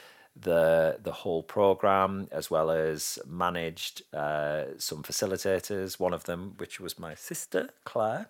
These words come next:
who was on the podcast recently. She did a great job working for us. So yes, I, I was, I was heading up all of that. I also, um, we were looking at opening a school, um, with Ali. So this was <laughs> one of the business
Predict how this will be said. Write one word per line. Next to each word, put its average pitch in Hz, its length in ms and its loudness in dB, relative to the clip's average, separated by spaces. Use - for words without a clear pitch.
who 101 160 -4
was 98 100 -4
on 90 120 -4
the 90 60 -6
podcast - 460 -6
recently. 104 480 -4
She - 160 -8
did 90 140 -6
a - 20 -8
great 82 300 -2
job 82 260 -2
working 85 400 4
for 90 440 6
us. 90 300 4
So - 320 -4
yes, 104 300 2
I, 85 180 2
I - 140 -2
was, 82 360 -8
I - 80 -8
was 78 180 -10
heading 98 280 -4
up - 140 -8
all 73 260 -2
of 80 140 -12
that. 185 400 -10
I 101 100 6
also, 104 800 6
um, 87 760 -2
we 87 420 -4
were 87 120 -2
looking 92 380 -2
at 87 200 -2
opening 85 440 -4
a 76 60 -4
school, - 640 -6
um, 85 440 -4
with 85 380 0
Ali. 127 480 2
So - 180 -2
this 120 240 -2
was 123 140 4
<laughs> - 120 0
one 107 140 2
of - 160 -4
the 98 160 2
business 104 720 0